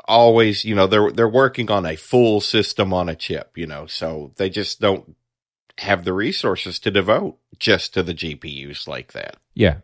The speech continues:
Speaker 2: a-, and I would suggest that perhaps it, they could easily have the resources to do that if they wanted to,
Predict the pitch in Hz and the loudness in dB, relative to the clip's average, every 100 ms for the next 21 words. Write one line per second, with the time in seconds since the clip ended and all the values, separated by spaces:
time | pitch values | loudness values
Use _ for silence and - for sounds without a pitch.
0 | _ 117 113 123 120 101 - 120 127 120 | _ 2 2 4 4 2 -2 2 4 4
1 | 107 107 87 92 85 - 87 92 87 87 | 4 2 4 4 4 0 -2 0 0 0
2 | - - 101 92 98 92 - 123 107 - | -2 -4 -2 0 0 -2 2 4 4 2
3 | 113 113 110 90 80 95 92 78 87 92 | 0 0 0 0 -2 0 0 -2 -2 -2
4 | 85 101 95 90 78 78 80 78 - 80 | 0 2 2 0 -2 -2 -4 -4 -2 2
5 | 92 87 85 - 110 - - 92 82 101 | 2 2 0 0 0 0 0 -2 0 0
6 | 95 87 - 73 | 0 -4 -6 -6